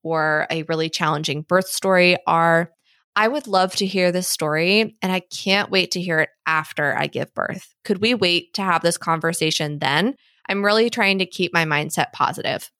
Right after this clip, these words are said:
I'm feeling really anxious about giving birth already, and I know you don't mean to, but stories like this are actually making it worse. Do you mind if we change the subject?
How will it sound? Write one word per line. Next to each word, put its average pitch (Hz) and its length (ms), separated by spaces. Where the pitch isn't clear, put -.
I'm 220 180
feeling 311 380
really 202 320
anxious 175 440
about 160 300
giving 175 520
birth 160 380
already, 160 680
and 190 140
I 190 80
know 175 320
you 214 240
don't 196 260
mean 160 320
to, 226 240
but 214 180
stories 180 540
like 214 200
this 220 200
are 220 160
actually 170 400
making 160 380
it - 80
worse. - 400
Do 214 100
you 226 80
mind 202 240
if 220 120
we 247 100
change 165 340
the 175 100
subject? 190 680